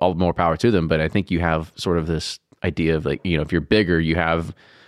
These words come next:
a little more leeway to, to kind of risk a few barrels. And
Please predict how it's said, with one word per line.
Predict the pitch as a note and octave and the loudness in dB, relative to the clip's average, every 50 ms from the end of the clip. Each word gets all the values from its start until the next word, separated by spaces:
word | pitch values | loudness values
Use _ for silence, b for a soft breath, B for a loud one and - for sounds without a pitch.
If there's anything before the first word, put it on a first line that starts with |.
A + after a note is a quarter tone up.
| b b | b b
a | - | 0
little | G#2 F2+ F2+ | 0 2 2
more | F2+ F2+ F2 E2+ | 2 2 2 2
leeway | E2+ G2 A2 G#2+ F#2+ F#2+ E2+ E2+ E2 | 2 2 2 4 4 4 4 4 2
to, | D#2+ - F2+ E2 E2 D#2+ | 0 0 0 2 2 0
to | D2+ - E2+ | 0 -2 -2
kind | - G2 F2 E2 | 0 0 0 2
of | E2 E2 | 2 2
risk | F2+ F#2+ F2+ - - | 2 2 0 0 -2
a | E2+ | -4
few | - F#2 E2+ D#2+ | -2 -2 -2 0
barrels. | E2+ G2 F#2+ F#2+ F#2 F#2 E2+ E2 | 2 4 4 4 4 4 2 2
And | F2+ E2 D#2+ E2+ - | 0 0 0 -2 -6